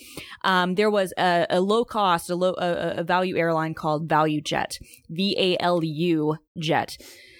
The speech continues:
And, uh, they had really massive safety problems even before the, the crash that ended up kind of killing the company. Um, they had a pretty lousy track record. Uh, they had really low cost, but really lousy track record.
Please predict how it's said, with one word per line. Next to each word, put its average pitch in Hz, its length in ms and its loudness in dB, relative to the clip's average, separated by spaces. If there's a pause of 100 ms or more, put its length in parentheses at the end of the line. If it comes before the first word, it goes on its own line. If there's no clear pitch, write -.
(440)
And, 233 260 2
uh, 214 120 4
they 247 160 2
had 294 480 -4
really 277 260 2
massive 202 540 0
safety 208 340 -2
problems 147 460 -2
even 185 200 -2
before 175 380 2
the, 170 140 -4
the 175 100 -6
crash 165 420 2
that - 140 -10
ended 160 220 -4
up 156 160 -2
kind 160 180 -2
of - 80 -12
killing 165 260 -2
the 156 60 -2
company. 160 540 0
Um, 156 380 4 (680)
they 202 100 4
had 196 120 4
a 185 60 4
pretty 202 180 4
lousy 170 300 2
track 170 320 2
record. 151 440 -4
Uh, 165 140 2
they 170 80 2
had 165 140 2
really 185 180 4
low 160 160 2
cost, 165 420 0
but 151 80 -4
really 160 240 0
lousy 156 300 0
track 160 300 0
record. 151 340 -2